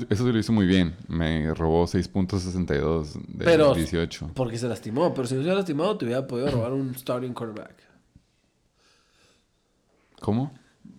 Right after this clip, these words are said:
Speaker 2: Tyler Huntley se lastimó.
Speaker 1: Ah, sí, sí,
Speaker 2: Si no
Speaker 1: sí,
Speaker 2: se hubiera
Speaker 1: sí,
Speaker 2: lastimado,
Speaker 1: sí.
Speaker 2: te hubiera
Speaker 1: Ajá, sí,
Speaker 2: robado
Speaker 1: sí.
Speaker 2: un, o sea
Speaker 1: Sí, chance, sí. Era posible, güey. Eh,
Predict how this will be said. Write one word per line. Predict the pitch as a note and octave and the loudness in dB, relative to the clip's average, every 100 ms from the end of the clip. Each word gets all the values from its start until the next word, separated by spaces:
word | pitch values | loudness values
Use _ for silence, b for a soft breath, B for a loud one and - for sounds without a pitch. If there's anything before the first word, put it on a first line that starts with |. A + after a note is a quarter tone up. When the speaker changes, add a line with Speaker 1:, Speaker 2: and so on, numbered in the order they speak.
| - | -4
Speaker 2:
Tyler | C3 D#3+ E3 | -2 -2 -2
Huntley | F#3 G3+ | -2 -2
se | F3+ | -4
lastimó. | D3+ B2+ D#3+ - - b b b _ _ _ - | -6 -6 -6 -8 -14 b b b _ _ _ 2
Speaker 1:
Ah, | A#2 C3 | 4 4
sí, | B2+ A2+ | 2 0
sí, | |
Speaker 2:
Si | A2 | 2
no | C3+ | 2
Speaker 1:
sí, | |
Speaker 2:
se | D#3 | 4
hubiera | F3+ | 2
Speaker 1:
sí, | - F3 | 4 4
Speaker 2:
lastimado, | F3 F3+ | 4 4
Speaker 1:
sí. | |
Speaker 2:
te | - | 4
hubiera | D3 | 6
Speaker 1:
Ajá, | - | 6
sí, | |
Speaker 2:
robado | C3 B2+ C#3+ | 6 6 4
Speaker 1:
sí. | C3 | 2
Speaker 2:
un, | A#2 G#2+ b b b | -2 -8 b b b
o | C#3+ | 0
sea | D3+ A2 | 0 2
Speaker 1:
Sí, | - D#3+ | 0 0
chance, | D#3+ C#3 C#3+ C3 | 0 -4 -4 -4
sí. | C#3+ C#3+ - _ _ _ - | -4 -6 -8 _ _ _ -4
Era | F#2 - | -2 -2
posible, | F#2+ G#2 A2+ B2+ | -4 -4 -4 -4
güey. | A#2+ A#2+ C#3 _ _ _ _ | -4 -4 -8 _ _ _ _
Eh, | D#2+ E2+ E2+ D2+ D#2+ D2+ D2 | 0 2 2 0 -2 -2 -6